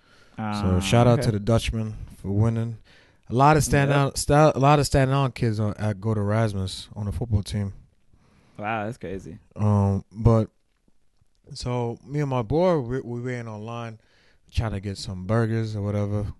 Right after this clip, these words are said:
Speaker 2: <laughs> At the tailgate?
Speaker 1: Nah, not at the tailgate. Just at the, at the concession stand.
Speaker 2: Oh, this is at MetLife Stadium.
Speaker 1: No, this is, this is at Tonneville High School.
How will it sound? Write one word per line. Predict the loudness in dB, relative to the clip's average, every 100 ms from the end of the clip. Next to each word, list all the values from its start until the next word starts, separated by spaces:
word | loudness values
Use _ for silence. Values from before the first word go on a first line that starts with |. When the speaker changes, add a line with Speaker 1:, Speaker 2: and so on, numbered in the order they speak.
| _
Speaker 2:
<laughs> | _ -10 2
At | 2 2 -2
the | 0
tailgate? | 2 4 4 2 0 -8 _ _ 2
Speaker 1:
Nah, | 6 8 8
not | 4 2
at |
the | 2
tailgate. | 4 6 6 4 4
Just | 2 4
at | 2 2
the, | 4 6 6 4
at | -2
the |
concession | -4 -4 0 0 0 -4
stand. | 0 0 -2 -6 -18 _ 0
Speaker 2:
Oh, | 6 6
this | 6
is | 6
at | 4 6
MetLife | 6 6 6
Stadium. | 8 10 10 8
Speaker 1:
No, | 8 10 10
this | 6 4
is, | 2 0
this | 2 2 2
is | 2
at | 2 2
Tonneville | 0 0 0 -2
High | -2
School. | -2 -2 -6